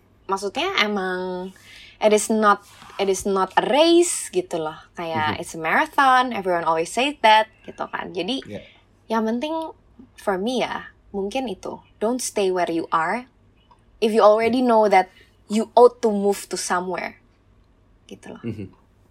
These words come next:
Speaker 2: Nah, kalau misalnya sekarang kita ngomongin terkait ini nih Kak, kayak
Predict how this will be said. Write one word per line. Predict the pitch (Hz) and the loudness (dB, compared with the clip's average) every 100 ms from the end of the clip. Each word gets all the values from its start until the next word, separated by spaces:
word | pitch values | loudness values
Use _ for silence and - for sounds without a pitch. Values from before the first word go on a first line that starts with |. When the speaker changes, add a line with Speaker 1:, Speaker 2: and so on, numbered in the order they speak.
| _ _ _ _ _ _ _ _ _ _ - - _ _ _ _ _ | _ _ _ _ _ _ _ _ _ _ -20 -20 _ _ _ _ _
Speaker 2:
Nah, | 123 123 - _ | -6 -4 -8 _
kalau | - 117 135 | -4 -2 0
misalnya | 151 147 | -2 -2
sekarang | 127 131 | -2 -4
kita | 131 135 | -2 -4
ngomongin | 104 95 92 92 | -2 -4 -8 -10
terkait | - - 90 | -12 -14 -12
ini | 98 90 | -10 -10
nih | 76 | -12
Kak, | - | -12
kayak | 98 87 | -10 -10